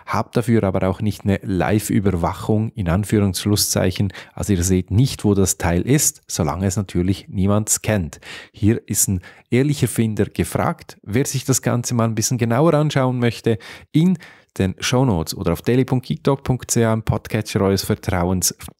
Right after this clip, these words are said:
findet ihr einen Link zu meinem Testbericht und da habe ich euch einen zehn Prozent Gutschein für all diejenigen, die da mal in die Richtung investieren möchten. Den Tag gibt's übrigens auch als Bändchen für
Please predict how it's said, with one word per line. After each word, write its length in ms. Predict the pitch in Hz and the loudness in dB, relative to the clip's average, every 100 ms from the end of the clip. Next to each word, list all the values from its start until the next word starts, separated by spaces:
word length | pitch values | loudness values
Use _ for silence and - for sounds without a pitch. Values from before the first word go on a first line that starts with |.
| _ _ - - | _ _ -12 -2
findet 300 | 143 143 127 | 2 2 4
ihr 120 | 120 | 2
einen 100 | 117 | 4
Link 380 | 113 123 165 - | 4 2 0 -2
zu 80 | 127 | 0
meinem 240 | 117 117 | 2 0
Testbericht 640 | - 117 - - 120 - 120 | 0 -2 0 0 -2 -2 -6
und 120 | - | -2
da 60 | 98 | -2
habe 160 | 113 | 0
ich 140 | 113 110 | 0 0
euch 160 | - | 0
einen 100 | 110 | -2
zehn 260 | - 101 98 | -2 -2 -2
Prozent 540 | 98 - 92 104 - | -2 0 0 0 -4
Gutschein 520 | - 104 - 95 78 - - - | -2 -2 0 -2 -2 -6 -16 -8
für 180 | - 80 | -4 -2
all 100 | 92 | 0
diejenigen, 520 | 92 90 90 90 92 | 2 2 2 2 0
die 180 | 92 87 | -2 0
da 160 | 87 | 0
mal 280 | 87 87 90 - | 2 0 0 -4
in 220 | 95 92 | -8 -4
die 100 | 95 | -4
Richtung 380 | 87 - 104 - | -4 -2 -4 -2
investieren 580 | 110 120 - 127 120 | -2 0 2 2 2
möchten. 460 | 98 78 - 87 71 - - - - | 2 0 -2 -8 -8 -16 -18 -6 -4
Den 140 | 104 | 0
Tag 320 | 113 127 - | 0 -2 -2
gibt's 280 | - 113 - | -2 -2 0
übrigens 360 | 110 110 101 85 | 0 2 2 0
auch 160 | 87 | 0
als 240 | 82 87 - | -2 -2 -2
Bändchen 560 | 104 135 143 143 135 | -2 -2 -2 0 -2
für 320 | - - 90 | -2 -2 -2